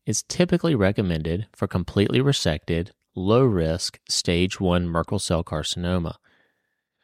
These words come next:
While many people consider a head and neck primary tumor location to be a high risk factor,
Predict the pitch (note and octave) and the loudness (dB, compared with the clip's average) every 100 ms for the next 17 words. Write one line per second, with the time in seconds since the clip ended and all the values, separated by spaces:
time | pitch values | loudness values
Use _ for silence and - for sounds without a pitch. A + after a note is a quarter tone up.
0 | _ _ - A#2 C#3+ G3+ A3+ - C3 C3 | _ _ 2 4 4 4 2 0 2 2
1 | - G#2 - G#2 F2 E2+ B2 - F2+ A2 | 0 -2 0 2 2 0 -2 -6 -4 0
2 | G#2+ G2 F#2 - G2 F#2 F2+ F#2 - D#3 | 0 0 -2 -4 -2 2 2 0 0 2
3 | C3+ F2+ - F#2 F2 - F#2+ G2+ G#2+ G2+ | 4 4 2 0 0 -2 -4 -2 -2 2
4 | F#2 E2+ - G2+ G2 F#3 - E2+ D#2 - | 0 0 0 0 4 2 2 -2 -2 -2
5 | F#2 F2+ | -4 -4